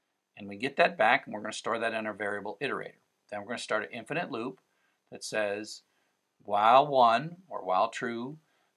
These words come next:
uh, cur equals iter next. Give me the next one, which the first time to is gonna give me the first one.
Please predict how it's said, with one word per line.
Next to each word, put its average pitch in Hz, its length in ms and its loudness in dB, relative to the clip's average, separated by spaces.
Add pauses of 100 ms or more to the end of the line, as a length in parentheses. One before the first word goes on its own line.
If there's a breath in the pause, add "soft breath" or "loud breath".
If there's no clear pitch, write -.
uh, 104 480 2 (260)
cur 139 300 2
equals 131 320 -2
iter 120 200 -4
next. 127 300 0
Give 135 140 -2
me 147 80 -2
the 139 80 -2
next 147 280 2
one, - 220 -10
which 120 220 -8
the - 200 -4
first 220 240 6
time 147 260 6
to 131 140 -6
is 123 120 -6
gonna 113 160 -4
give 107 180 -6
me 110 140 -10
the 107 80 -8
first 170 400 2
one. - 180 -16